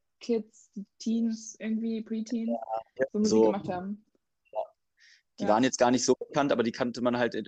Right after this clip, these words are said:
Speaker 2: auf so Kindersendern, so liefen die halt immer, da kannte man die. Äh, also nie wirklich richtig erfolgreich gewesen, aber wenn du früher halt als Kind sowas geguckt hast, hast du halt ständig diese Band, haben die halt irgendwelche Lieder von denen dann so mal eingespielt oder so, da kannte man die halt irgendwie. Und sowas ist mir irgendwie hängen geblieben, sowas kann ich mir merken.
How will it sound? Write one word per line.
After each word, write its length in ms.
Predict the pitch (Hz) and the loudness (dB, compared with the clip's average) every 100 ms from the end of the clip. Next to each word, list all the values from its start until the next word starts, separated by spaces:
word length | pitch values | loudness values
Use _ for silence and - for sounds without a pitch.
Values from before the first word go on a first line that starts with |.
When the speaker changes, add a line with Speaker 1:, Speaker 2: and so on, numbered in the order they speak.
| - | -6
Speaker 2:
auf 100 | - | -6
so 200 | 107 110 | -4 -6
Kindersendern, 920 | - 131 127 104 104 101 107 107 107 104 | -4 0 4 6 4 4 2 2 0 0
so 120 | 101 | -6
liefen 300 | 101 110 117 | -4 -4 0
die 100 | 110 | 2
halt 200 | 113 107 | 2 0
immer, 260 | 117 123 143 | -2 -2 -2
da 120 | 110 | -6
kannte 300 | - 117 117 | -4 -6 -4
man 180 | 101 101 | -4 -2
die. 220 | 104 139 _ - - - - _ - | 0 -2 _ -20 -20 -20 -20 _ -6
Äh, 80 | 104 | 0
also 460 | 104 101 - 101 | 2 0 -2 0
nie 200 | 98 110 | 4 8
wirklich 240 | 117 107 - | 8 6 2
richtig 180 | 117 110 | 2 2
erfolgreich 580 | - 113 120 131 131 | 6 4 6 2 2
gewesen, 480 | - 110 120 131 127 | 0 6 6 6 4
aber 380 | - 101 98 - - | 4 4 2 0 -8
wenn 100 | 107 | -8
du 60 | |
früher 320 | 104 113 117 | -4 4 4
halt 140 | 117 110 | 6 2
als 160 | - | 0
Kind 220 | - 120 117 | 0 -2 0
sowas 180 | 107 | -2
geguckt 240 | 117 127 127 | -2 -2 -2
hast, 120 | 123 | -2
hast 120 | 120 | 2
du 40 | 113 | 2
halt 100 | 107 | 2
ständig 240 | 120 127 | 0 0
diese 180 | 117 110 | 0 0
Band, 260 | 98 117 117 | 4 4 4
haben 160 | 117 | 4
die 60 | 117 | 4
halt 100 | 98 | 4
irgendwelche 400 | 113 113 113 110 | 4 2 4 2
Lieder 280 | 107 117 104 | 2 4 2
von 160 | 104 | 2
denen 120 | 104 104 | 0 0
dann 100 | 104 | 0
so 80 | |
mal 80 | 104 | -2
eingespielt 640 | - 110 110 - - 98 98 | -2 -2 0 -2 -2 -6 0
oder 220 | 107 101 | 0 2
so, 100 | 101 | 0
da 80 | 104 | -2
kannte 280 | - 104 - | -4 -12 -10
man 100 | 98 | -6
die 120 | 98 | -6
halt 200 | 104 - | -6 -8
irgendwie. 300 | 101 104 117 _ - - - | -14 -12 -14 _ -20 -18 -14
Und 100 | 117 | -2
sowas 160 | 110 110 | 0 0
ist 100 | 104 | 4
mir 120 | 110 | 4
irgendwie 220 | 110 107 | 6 4
hängen 140 | 110 110 | 4 4
geblieben, 320 | 101 101 104 | 2 2 2
sowas 220 | 104 110 | 2 2
kann 100 | 110 | 0
ich 80 | 107 | -4
mir 80 | 101 | -2
merken. 340 | 101 107 101 | 0 -2 -6